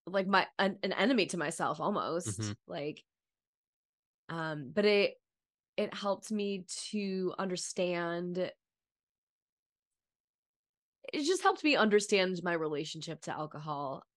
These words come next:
Speaker 1: I guess that's all I wanna say about it right
Speaker 2: Right.
Speaker 1: now.
Speaker 2: No, I mean,
Speaker 1: And helped
Speaker 2: that's
Speaker 1: me to really come to terms with the fact that I could stop and I
Speaker 2: Right.
Speaker 1: could have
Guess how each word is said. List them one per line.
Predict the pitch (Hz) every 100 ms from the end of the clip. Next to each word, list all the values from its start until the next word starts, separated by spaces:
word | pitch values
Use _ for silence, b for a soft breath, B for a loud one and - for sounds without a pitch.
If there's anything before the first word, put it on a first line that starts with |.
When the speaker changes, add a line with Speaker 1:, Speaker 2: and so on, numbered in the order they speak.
| -
Speaker 1:
I | 165
guess | 185 175
that's | 180 175
all | 160
I |
wanna | 160 160 165
say | 175
about | 160 156 143
it |
right | - 147
Speaker 2:
Right. | 113
Speaker 1:
now. | 110 170 - B B B
Speaker 2:
No, | 151 190 -
I | 123
mean, | 127
Speaker 1:
And | 175
helped | 185 190 190
Speaker 2:
that's |
Speaker 1:
me | 202 185
to | 202
really | 185 190 180
come | 180 196 185
to |
terms | 156 196 185 175
with | 175
the | 170
fact | - 160 -
that | 160
I | 160 _
could | - - 180 185 170 156 147 - _ _ _ _ _ _ - 160 _ _ _ _ -
stop | - 185 127 - - _ 180
and | 180
I |
Speaker 2:
Right. | 147
Speaker 1:
could | - 208 170 165 151 156 - _ _ _ _ _ _ _ _ _ _ 185
have | - 208 165 170 165